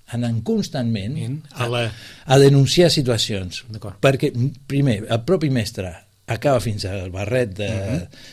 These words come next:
Speaker 1: d'aquestes històries, mm, i li diu, "Però escolta, però fes algo, fes alguna cosa." Fes a-, és a dir, jo crec que la primera qüestió, em sembla, la primera ajuda és, eh, autoritzar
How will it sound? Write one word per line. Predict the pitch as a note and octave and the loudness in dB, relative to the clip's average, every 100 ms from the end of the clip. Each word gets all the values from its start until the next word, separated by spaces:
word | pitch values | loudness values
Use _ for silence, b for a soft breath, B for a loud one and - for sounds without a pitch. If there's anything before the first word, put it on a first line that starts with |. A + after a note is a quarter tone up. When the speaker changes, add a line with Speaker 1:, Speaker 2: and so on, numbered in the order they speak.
| B | B
Speaker 1:
d'aquestes | A2+ G#2 A2 G2+ | -6 -4 -4 -6
històries, | G2+ - D#3+ G#3+ G3 - - B B B B | -8 -4 -2 -2 -4 -8 -20 B B B B
mm, | - B2 B2 | -6 -4 -4
i | A#2+ | -4
li | A2 | -4
diu, | F#2+ | -4
"Però | - G#2+ | -6 -8
escolta, | - G2+ G#2 | -8 -10 -14
però | - | -12
fes | - - - A#2 - | -12 -8 -2 0 -2
algo, | - - A#2+ E3+ - _ | -4 -4 -4 -4 -10 _
fes | - F3 | -8 -6
alguna | D#3 A2 G2+ F#2 | -6 -6 -6 -10
cosa." | - - - - | -12 -18 -20 -20
Fes | - F#3+ F3+ | -14 -10 -10
a-, | - B B B B B | -12 B B B B B
és | E3 E3 | -4 0
a | C#3 | 2
dir, | A2+ | 0
jo | C3+ G3 G3+ | 0 -2 0
crec | F#3+ E3 | -4 0
que | D#3 | 0
la | B2+ | 0
primera | G#2+ B2 C#3 F3 C3+ | -2 -2 -2 -2 -4
qüestió, | G2+ F#2 - - C3+ E3 D#3 - | -4 -6 -6 -4 -4 -4 -10 -12
em | A2 F#2+ | -10 -6
sembla, | C3+ C3 A2 | -6 -4 -2
la | G#2 | -2
primera | G#2 A#2 E3 C#3+ | -2 -2 -2 -2
ajuda | G#2 A#2+ E3+ D#3+ B2+ | -4 -4 -4 -4 -6
és, | C3+ C#3+ C#3 - | -6 -6 -6 -14
eh, | C#3 A#2+ - - - _ | -12 -12 -12 -18 -20 _
autoritzar | - C3 C3 C3 A2+ A2+ - | -8 -6 -4 -2 -2 -2 -4